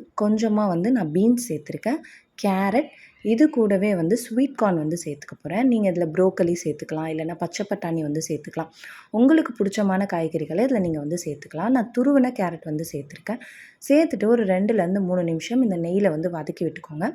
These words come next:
வதக்குனதுக்கு அப்புறமா இதுல தண்ணி வந்து சேர்த்துக்க போறோம். ஸ்வீட் கார்னுமே நான் இதுல வந்து சேர்த்துட்டேன். சேர்த்துட்டு இதுல தண்ணி வந்து சேர்த்துக்கோங்க. நான் இப்ப ரெண்டு டம்ளர் நிறைய தண்ணி வந்து சேர்த்துக்க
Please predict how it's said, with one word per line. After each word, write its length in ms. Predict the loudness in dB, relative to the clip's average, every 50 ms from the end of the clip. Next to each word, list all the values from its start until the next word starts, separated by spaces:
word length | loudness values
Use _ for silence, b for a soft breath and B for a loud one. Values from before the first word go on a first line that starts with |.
| B B B B B B B B B B
வதக்குனதுக்கு 600 | 0 2 2 4 4 4 2 2 0 0 -2 -4
அப்புறமா 420 | -6 -4 _ -2 -2 0 0 0 0
இதுல 160 | 0 0 -2 -4
தண்ணி 300 | -2 -2 -2 0 0 0 -2
வந்து 220 | -2 -2 -2 -4 -4
சேர்த்துக்க 320 | -6 -8 -10 -10 -16 -16 -12
போறோம். 160 | -12 -12 -12 -12 -4
ஸ்வீட் 280 | 0 0 0 2 0 0
கார்னுமே 300 | 0 0 0 0 0 0 0
நான் 120 | 0 0
இதுல 160 | -2 -2 -4 -4
வந்து 140 | -6 -6 -6 -6
சேர்த்துட்டேன். 460 | -8 -10 -10 -12 -8 -6 -6 -6 -6 B B B B B B B 4
சேர்த்துட்டு 380 | 6 6 6 6 4 2 4
இதுல 140 | 4 4 2 0
தண்ணி 300 | -2 -2 0 0 0 0
வந்து 220 | 0 -2 -2 -4 -4
சேர்த்துக்கோங்க. 460 | -6 -8 -8 -12 -14 -10 -6 -2 0
நான் 160 | 0 0 0
இப்ப 120 | -2 -2 0 2
ரெண்டு 220 | 2 2 2 2 2 0
டம்ளர் 360 | 0 0 2 0 0 0 0 -4
நிறைய 220 | -4 -2 -2 -4 -2 -2 -4
தண்ணி 220 | -4 -2 -4 -4
வந்து 200 | -4 -4 -6 -6 -6
சேர்த்துக்க 340 | -6 -6 -6 -8 -12 -16 -16